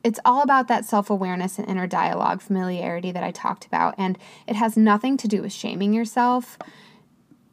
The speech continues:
Just be point blank. Are you numbing? Check in with yourself and you'll know, I promise. I really think that the more intentional we are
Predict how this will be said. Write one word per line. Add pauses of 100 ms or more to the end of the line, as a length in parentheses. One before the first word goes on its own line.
Just
be
point
blank. (460)
Are
you
numbing? (260)
Check
in
with
yourself
and
you'll
know,
I
promise.
I
really
think
that
the
more
intentional
we
are